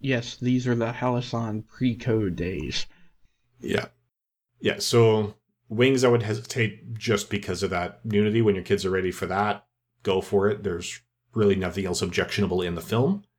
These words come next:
Speaker 2: Uh, Sunrise, I wouldn't do it until they are prepared to understand that cultures, that our culture did not understand the gender politics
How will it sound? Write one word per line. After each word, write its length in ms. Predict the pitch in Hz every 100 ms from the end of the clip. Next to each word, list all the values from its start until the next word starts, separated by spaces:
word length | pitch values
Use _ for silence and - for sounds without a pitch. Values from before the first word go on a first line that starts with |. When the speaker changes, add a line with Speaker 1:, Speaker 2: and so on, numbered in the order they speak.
| _ _ _ _ _ -
Speaker 2:
Uh, 160 | -
Sunrise, 880 | - - 120 120 113 110 104 101 101
I 120 | 101
wouldn't 480 | 98 101 101 98 87
do 240 | 101 95
it 200 | 90 85 _ _ _ _ _ _ _
until 520 | 95 104 98 - 104
they 140 | 95 92
are 100 | 90
prepared 480 | 104 - 101 95
to 100 | -
understand 760 | 87 90 82 - 98 90 87 85 85
that 420 | 90 82 78 - _ _ _ _ _ _ _
cultures, 760 | - 170 - 107 85 82 - - _
that 200 | 95 -
our 120 | 92
culture 480 | - 202 202 92 - _ _ - 101
did 220 | 123 101
not 200 | 95 87
understand 720 | 92 85 - 92 80 - - _ _ _ _ _ _ _
the 260 | - 82 80
gender 300 | 82 95 82
politics 680 | - 76 80 - - -